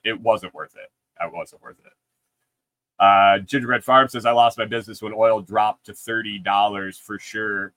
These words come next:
for sure. Um, that was tough. That was tough. That was, that was kind of, there was a point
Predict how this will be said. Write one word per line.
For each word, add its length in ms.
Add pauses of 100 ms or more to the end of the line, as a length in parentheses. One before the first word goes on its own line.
for 160
sure. 520
Um, 640 (200)
that 140
was 140
tough. 280 (320)
That 120
was 120
tough. 300
That 120
was, 260
that 80
was 120
kind 240
of, 140 (420)
there 180
was 200
a 80
point 540